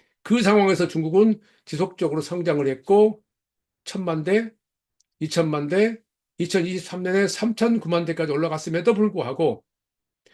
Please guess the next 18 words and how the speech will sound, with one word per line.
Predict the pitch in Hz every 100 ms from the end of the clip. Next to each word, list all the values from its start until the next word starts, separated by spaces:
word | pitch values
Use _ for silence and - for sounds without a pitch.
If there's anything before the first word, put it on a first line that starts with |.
| _
세계적으로 | - - 202 190 147 170 190 196 _ _
많은 | 127 139 202 254
사람들은 | 208 196 160 165 202 202 - _
중국차에 | - 170 170 170 160
대해서 | 147 147 160 156
여전히 | 147 175 247 214 117 - _ _ _
무시하는 | - 117 202 220 233 190 190
경향이 | 143 147 160
있습니다. | 147 151 151 214 156 104 - _ _ _ _ _ _ _ _ - - -
자, | 185 185
그것이 | - 220 196
어떻게 | 190 214
될지는 | 175 208 196 120 - _ _ _
뭐 | 165 165
사람마다 | - 208 196 180 151
생각이 | 208 220
다르기 | 202 147 175
때문에 | - 147 175 139